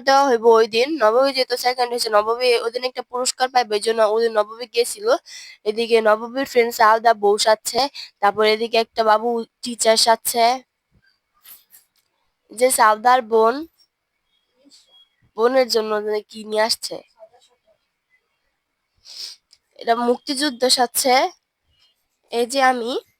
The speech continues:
মা ওই ten ভিডিও করছে, যে সাউদার ভাই। এদিকে সামনে সব টিচাররা বসছে,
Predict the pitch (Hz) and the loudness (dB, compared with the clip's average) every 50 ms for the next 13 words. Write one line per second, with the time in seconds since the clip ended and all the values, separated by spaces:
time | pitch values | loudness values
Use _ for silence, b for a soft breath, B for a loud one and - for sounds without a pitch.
0 | _ _ _ _ _ _ _ _ _ _ _ _ _ _ _ _ _ _ _ _ | _ _ _ _ _ _ _ _ _ _ _ _ _ _ _ _ _ _ _ _
1 | _ _ _ _ _ _ _ _ _ _ _ _ _ _ 240 214 220 233 254 285 | _ _ _ _ _ _ _ _ _ _ _ _ _ _ -8 0 2 2 2 2
2 | 294 277 254 233 214 233 233 220 226 214 233 240 240 - 233 233 240 - - 202 | 0 0 -4 -2 -2 -4 -6 -6 -8 -4 -4 -4 -2 -2 -2 -2 -2 -2 -4 -4
3 | 208 240 349 440 - _ _ _ _ _ _ _ _ _ _ _ _ _ _ _ | -4 -4 -4 -6 -8 _ _ _ _ _ _ _ _ _ _ _ _ _ _ _
4 | _ _ _ _ _ _ _ _ _ _ _ _ _ _ _ _ _ _ _ 403 | _ _ _ _ _ _ _ _ _ _ _ _ _ _ _ _ _ _ _ _
5 | 392 _ _ _ _ _ _ _ _ _ _ _ _ _ _ _ _ _ _ _ | _ _ _ _ _ _ _ _ _ _ _ _ _ _ _ _ _ _ _ _
6 | _ _ _ _ _ _ _ _ _ _ - 226 233 233 247 220 220 220 214 240 | _ _ _ _ _ _ _ _ _ _ -10 -8 -6 -2 2 2 2 2 4 4
7 | 240 240 233 226 202 190 196 214 254 311 _ _ _ _ _ _ _ b b b | 2 2 4 2 2 2 2 0 -4 -12 _ _ _ _ _ _ _ b b b
8 | b b b - 233 226 262 - 262 254 254 269 - 294 277 285 285 285 302 311 | b b b -10 -8 -8 -6 2 2 4 4 4 4 2 0 0 0 -2 0 0
9 | 262 254 _ - 254 233 - - 247 247 240 247 247 220 233 254 277 - - - | 0 -2 _ -8 -14 -10 -2 0 0 2 4 2 0 2 2 0 0 0 -2 -4
10 | 285 | -6